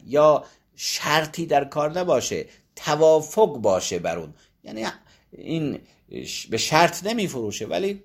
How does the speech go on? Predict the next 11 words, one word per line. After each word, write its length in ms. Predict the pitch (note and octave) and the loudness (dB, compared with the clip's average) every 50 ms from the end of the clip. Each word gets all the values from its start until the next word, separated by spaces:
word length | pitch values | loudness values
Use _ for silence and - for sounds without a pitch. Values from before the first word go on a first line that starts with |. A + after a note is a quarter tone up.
| _ | _
قبلاً 460 | - D3+ D#3+ C3 C#3 E3 G3 G#3 G3+ | -6 -6 -6 -6 -4 -2 -2 -2 0
توافق 520 | F3 E3+ D#3+ D#3+ E3 E3 D#3+ G#3 G#3+ G#3 - _ _ _ _ _ _ _ | 0 0 2 2 2 2 2 0 -4 -6 -8 _ _ _ _ _ _ _
کرده 340 | - - A2 G#2+ G#2 G#2 G2+ | -4 -2 -2 -2 -2 -4 -6
دیگه، 220 | G2+ G2+ G2+ G#2+ A2+ | -8 -8 -8 -8 -6
من 220 | A#2+ A#2+ A#2+ G#2 | -6 -6 -4 -4
هزار، 400 | F2+ G#2 G#2 B2 B2 A#2+ A#2 - _ _ - - _ _ _ - | -4 0 2 4 4 2 2 -4 _ _ -20 -20 _ _ _ -12
اه، 260 | D#2 D#2 D2+ C#2+ C2 - - _ _ _ _ _ _ _ _ | -10 -10 -8 -8 -10 -12 -16 _ _ _ _ _ _ _ _
کیلو 340 | - A#2+ A2+ G#2+ G#2 G2 - | -6 -4 0 0 2 2 2
انگور 380 | - G#2 G#2+ G2+ A2 D3 D#3+ | 0 0 -2 0 -2 -2 -2
می‌خوام 340 | D#3+ D#3 D3+ - D#3 E3 D#3+ | -2 -6 -6 -6 -6 -6 -8
که، 300 | - - F3 E3 F3 E3+ | -6 -4 -4 -4 -4 -6